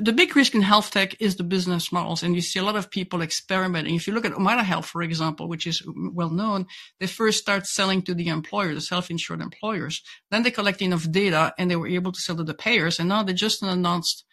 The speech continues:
a deal with Intermountain Health to basically, um, uh,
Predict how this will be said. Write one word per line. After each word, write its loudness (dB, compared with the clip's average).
a 2
deal 2
with 2
Intermountain 0
Health 4
to -2
basically, -2
um, 0
uh, 0